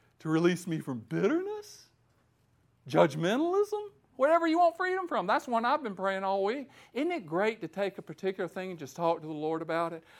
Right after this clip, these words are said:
I've been telling God all week long that I don't want to be a judgmental person.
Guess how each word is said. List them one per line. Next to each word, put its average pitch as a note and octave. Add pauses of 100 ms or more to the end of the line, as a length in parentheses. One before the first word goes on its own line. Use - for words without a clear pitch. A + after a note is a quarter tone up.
(160)
I've D#3
been F3+
telling E3
God C3+
all D3+
week F3
long C#3+
that B2
I B2
don't B2+
want C3
to B2
be B2
a A#2
judgmental A#2+
person. A2